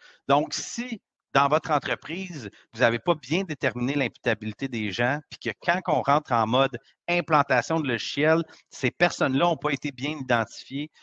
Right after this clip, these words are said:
il y a des fortes chances qu'on manque notre coup. Puis je vous le dis, tu sais, tantôt, quand je vous parlais des, des projets qu'on a échappés,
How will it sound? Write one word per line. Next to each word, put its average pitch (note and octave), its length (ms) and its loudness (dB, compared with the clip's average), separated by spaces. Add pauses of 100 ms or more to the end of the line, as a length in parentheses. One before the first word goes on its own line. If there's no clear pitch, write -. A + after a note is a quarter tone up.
(160)
il A#2+ 80 0
y - 20 6
a B2 60 2
des B2+ 160 -2
fortes - 340 0
chances C#3 640 0 (140)
qu'on A#2 180 2
manque A#2 240 2
notre G2+ 220 -10
coup. A3 200 -6 (280)
Puis D3+ 120 -2
je D3 120 -4
vous D3 60 0
le C#3 80 -2
dis, F#3+ 240 -8
tu - 80 -18
sais, F3+ 60 -10
tantôt, E3 300 2
quand D#3+ 220 2
je C3 40 -6
vous - 140 -12
parlais C3+ 240 -2
des, B2+ 220 -4
des B2 100 -2
projets C3+ 400 0
qu'on B2+ 220 -2
a A#2+ 40 -2
échappés, C#3+ 560 0